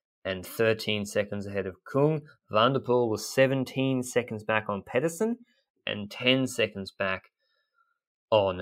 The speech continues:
Søren Kragh Andersen, and the Quick-Step boys, Lampaert was twenty-four back on Pedersen and Seneschal thirty-one back.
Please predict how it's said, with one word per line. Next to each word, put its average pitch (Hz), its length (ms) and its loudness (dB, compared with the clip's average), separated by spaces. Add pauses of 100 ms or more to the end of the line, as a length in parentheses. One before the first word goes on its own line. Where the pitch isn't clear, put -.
Søren 104 400 4
Kragh 92 340 2
Andersen, 107 400 -4
and 95 480 -2
the 104 160 -2
Quick-Step 123 520 0
boys, 104 480 4
Lampaert 104 800 0 (100)
was 95 560 -4 (140)
twenty-four 107 600 -2
back 98 240 0
on 92 160 -8
Pedersen 98 480 -4
and 92 220 -6
Seneschal 98 640 0
thirty-one 98 880 -2
back. 92 300 -4